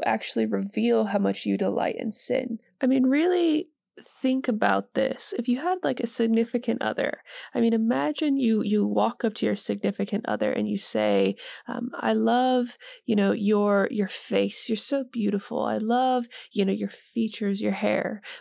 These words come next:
but I hate your personality." I mean, do you really love that person? And, you know, man is fallen, so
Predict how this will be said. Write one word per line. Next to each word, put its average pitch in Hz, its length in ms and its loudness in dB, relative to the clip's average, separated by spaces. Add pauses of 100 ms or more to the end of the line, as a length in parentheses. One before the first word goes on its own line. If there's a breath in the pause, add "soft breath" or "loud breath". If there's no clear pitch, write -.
but 269 100 0
I 262 60 4
hate 302 260 2
your 220 120 2
personality." - 1040 -4
I 262 80 2
mean, 240 220 2
do 240 100 -2
you 233 280 4
really 247 580 0 (300 loud breath)
love 202 420 0
that - 200 -2
person? 240 720 -2 (460 loud breath)
And, 254 120 0
you 277 80 4
know, 254 320 2
man 294 320 2
is 226 200 -2
fallen, 226 640 2
so 202 500 2